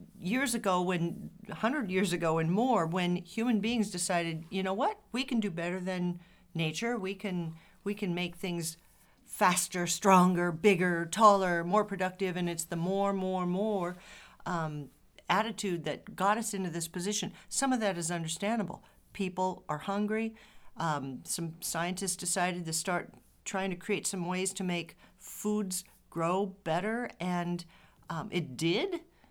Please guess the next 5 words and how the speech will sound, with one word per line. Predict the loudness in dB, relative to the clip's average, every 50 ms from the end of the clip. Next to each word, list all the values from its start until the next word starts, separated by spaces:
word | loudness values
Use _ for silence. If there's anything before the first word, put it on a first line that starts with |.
| _ _ -10
There | -4 -2 -2 -2
was, | 0 0 -2 -2 -2 -2 -2 -2 -2
uh, | 0 0 0 0 -2 -4 -6 -8
some | -6 -4 -4 -2 -2 -4 -4 -6 -8 -6
mechanization, | -4 -4 -4 -4 -4 -4 -4 -4 -2 0 2 2 4 4 2 2 2 2 2 4 4 2 2 0 -2